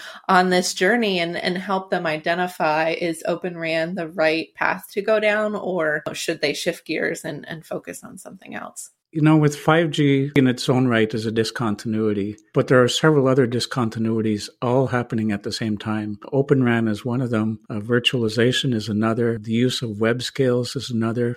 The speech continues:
Speaker 2: And they're all somewhat orthogonal to each other, meaning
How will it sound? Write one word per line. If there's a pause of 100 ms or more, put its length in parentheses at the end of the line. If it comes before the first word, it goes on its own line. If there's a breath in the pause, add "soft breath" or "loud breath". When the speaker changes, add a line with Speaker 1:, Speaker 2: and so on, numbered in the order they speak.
Speaker 2:
And
they're
all
somewhat
orthogonal
to
each
other,
meaning